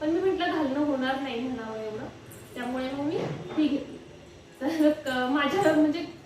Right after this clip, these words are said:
कशा ह्याने मी विचार केला ते तुम्हाला काय वाटते ते मला नक्की सांगा. आणि ती दुसरी सुद्धा खूप क्यूट आहे. अ, आता गरमी वगैरे आहे त्यामुळे मग, अ, गरमीमध्येही घालू शकते ती, म्हणून मग ही घेतलेली आहे. अद्वैत,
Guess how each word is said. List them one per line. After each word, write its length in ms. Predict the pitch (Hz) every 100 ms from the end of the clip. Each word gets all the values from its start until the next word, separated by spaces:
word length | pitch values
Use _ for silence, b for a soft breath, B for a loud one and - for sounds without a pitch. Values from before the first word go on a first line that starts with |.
| -
कशा 220 | 311 311
ह्याने 200 | 339 311
मी 140 | 320 330
विचार 260 | 294 277
केला 200 | - 269
ते 160 | 285 302
तुम्हाला 300 | 269 262 269
काय 240 | 269 247
वाटते 320 | 226 220 466 - 381 381 381 381
ते 60 |
मला 280 | 269 269 277
नक्की 460 | 285 233 - 285 320
सांगा. 280 | 320 320
आणि 280 | 381 - 349
ती 200 | 403 440
दुसरी 300 | 381 381 381
सुद्धा 220 | 330 302 302
खूप 240 | 330 -
क्यूट 300 | 330 320 320
आहे. 280 | 262 262 - - -
अ, 60 |
आता 220 | 254 254 277
गरमी 420 | 294 285 285 302
वगैरे 260 | 277 294
आहे 100 | 254
त्यामुळे 300 | 269 269 269
मग, 160 | 269 339 440 - - - - - - 247
अ, 300 | 247 247 254 254 - - -
गरमीमध्येही 1040 | 285 277 294 302 294 302 302 330 339 - - - -
घालू 280 | 311 294 359
शकते 420 | 370 359 - 466
ती, 60 | 302
म्हणून 300 | 302 277 269
मग 60 | 269
ही 160 | 285
घेतलेली 480 | 349 339 - 233 226
आहे. 520 | 233 233 - - 311
अद्वैत, 580 | 392 440 440 440 539